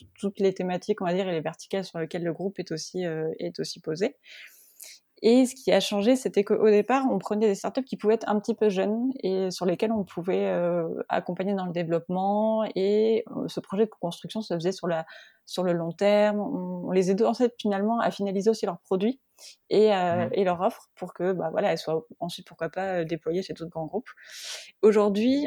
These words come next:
Speaker 1: on va plutôt rechercher des startups qui ont déjà un produit qui a fait ses preuves, ont déjà potentiellement un produit qui a été, euh, testé chez d'autres clients, euh, déjà du C A,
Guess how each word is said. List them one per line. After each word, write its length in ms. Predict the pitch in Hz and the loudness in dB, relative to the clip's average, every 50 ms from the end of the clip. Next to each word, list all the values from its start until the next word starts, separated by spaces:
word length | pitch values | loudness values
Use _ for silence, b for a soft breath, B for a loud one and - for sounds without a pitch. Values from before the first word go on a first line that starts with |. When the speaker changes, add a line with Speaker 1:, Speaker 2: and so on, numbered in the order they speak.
| - | -2
Speaker 1:
on 80 | - 214 | -2 2
va 160 | 185 185 170 | 4 4 4
plutôt 280 | 170 - - - - 233 | 4 0 -2 -2 0 2
rechercher 360 | 240 214 - - - - 202 | 2 2 0 -2 -6 -8 -6
des 140 | 180 190 180 | -6 -6 -6
startups 340 | - - 175 180 - 240 226 - | -6 -8 -10 -6 -6 -6 -6 -6
qui 140 | - - - | -8 -10 -8
ont 180 | 175 175 165 165 | -8 -8 -8 -10
déjà 420 | 160 - 185 208 214 190 214 220 | -2 4 4 4 6 4 2 0
un 100 | 220 208 | 0 -2
produit 300 | - - - 180 185 202 | -4 -4 -4 -4 -4 -4
qui 120 | - - | -4 -6
a 20 | 185 | -6
fait 100 | - 175 | -6 -6
ses 160 | - - 175 | -6 -6 -8
preuves, 240 | - - - 170 - _ _ _ _ _ _ _ _ _ _ _ _ _ _ _ _ - - - | -6 -6 -8 -8 -8 _ _ _ _ _ _ _ _ _ _ _ _ _ _ _ _ -14 -10 -4
ont 120 | - 196 190 | -2 -2 0
déjà 320 | 180 175 208 202 208 220 | 4 6 6 6 6 4
potentiellement 560 | 220 - 202 202 190 180 - 196 185 190 196 | 4 2 -2 -2 -4 -6 -6 -6 -4 -4 -4
un 40 | 196 | -4
produit 320 | 185 - 202 190 185 202 202 | -4 -4 -4 -2 -2 -2 -2
qui 100 | - 190 | -2 -2
a 60 | 170 | -2
été, 360 | 175 170 - 196 190 190 185 | -2 -2 -2 -2 0 0 0
euh, 140 | 175 170 160 | 0 0 -2
testé 480 | 160 - 170 175 - - - 180 190 | -4 -6 -8 -8 -8 -4 -2 -2 -2
chez 420 | 185 - - 185 190 196 190 185 170 | -2 -4 -6 -4 -2 0 0 0 -2
d'autres 360 | 160 165 180 175 - - 175 | -2 -4 -4 -4 -4 -8 -12
clients, 360 | - - 180 175 196 226 - B B B B B B B B - | -10 -8 -8 -6 -6 -8 -8 B B B B B B B B -4
euh, 160 | 185 180 175 165 | -2 0 0 0
déjà 320 | 170 180 190 190 214 208 | 2 2 2 2 2 0
du 140 | 185 185 180 | -2 -2 -6
C 180 | - - 202 | -6 -6 -4
A, 200 | 202 202 220 247 | -2 -2 -4 -4